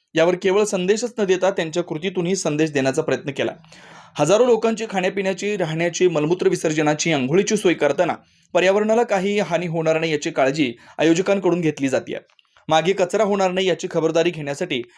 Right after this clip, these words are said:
विशेष सेवेकरींचं पथक या दिंडीत सामील आहे. सोबत टॉयलेट व्हॅन देखील तैनात आहे.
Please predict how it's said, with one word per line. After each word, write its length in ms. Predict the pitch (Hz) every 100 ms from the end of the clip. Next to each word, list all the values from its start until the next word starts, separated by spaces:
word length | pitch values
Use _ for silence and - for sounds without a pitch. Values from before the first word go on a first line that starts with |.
| _
विशेष 280 | 151 180 214
सेवेकरींचं 560 | 202 180 185 180 180 180
पथक 340 | 151 165 180
या 60 | 175
दिंडीत 260 | 156 156
सामील 340 | 156 151 143 147
आहे. 80 | 147 _ _ _ -
सोबत 200 | 180 196 -
टॉयलेट 320 | 180 165 208
व्हॅन 160 | 196 202
देखील 280 | 208 196 190
तैनात 240 | 143 131
आहे. 100 | 127